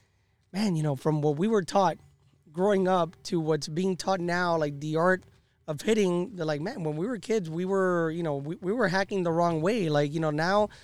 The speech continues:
now it's, you know, it, it, it's so out there, it, it's being taught, you know, there,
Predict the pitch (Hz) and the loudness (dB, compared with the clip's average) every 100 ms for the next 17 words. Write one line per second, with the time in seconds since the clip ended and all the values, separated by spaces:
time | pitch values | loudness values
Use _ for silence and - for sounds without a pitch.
0 | - - - 175 202 208 175 - - 190 | -20 -12 0 6 6 6 4 0 2 6
1 | 165 151 156 165 160 175 156 - 196 156 | 6 6 4 0 0 -2 -4 -6 -4 -2
2 | - 202 202 185 185 - 185 190 185 160 | 2 6 8 6 4 0 2 4 4 0
3 | - 160 147 190 190 170 - 175 180 190 | -2 -8 -2 2 2 2 4 8 8 6
4 | 165 156 147 156 | 2 2 2 0